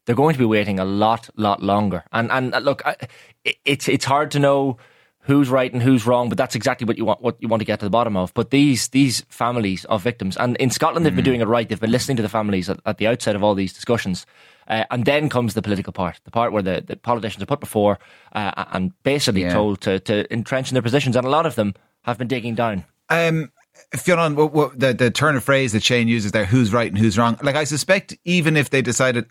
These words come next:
Speaker 2: "Yeah, let's go back, let's relitigate every decision," well, well, there's no clear answer to who's right or who's wrong. That's the problem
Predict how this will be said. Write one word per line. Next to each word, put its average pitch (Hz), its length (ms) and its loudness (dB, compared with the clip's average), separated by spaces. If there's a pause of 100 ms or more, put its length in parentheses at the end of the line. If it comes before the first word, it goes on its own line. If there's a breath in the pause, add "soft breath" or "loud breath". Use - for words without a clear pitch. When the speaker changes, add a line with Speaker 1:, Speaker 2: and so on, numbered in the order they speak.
Speaker 2:
"Yeah, 139 120 4
let's 160 240 2
go 151 120 2
back, 101 240 0
let's 143 160 2
relitigate 139 720 2
every 101 200 0
decision," 95 460 -2 (400 soft breath)
well, 165 240 2
well, 170 240 2 (220)
there's 175 160 2
no 214 200 6
clear 160 260 2
answer 156 300 0
to 90 80 -4
who's 95 220 0
right 95 180 0
or 90 60 -2
who's 87 240 -2
wrong. 82 160 0
That's 78 120 -10
the 110 80 -6
problem 123 460 -2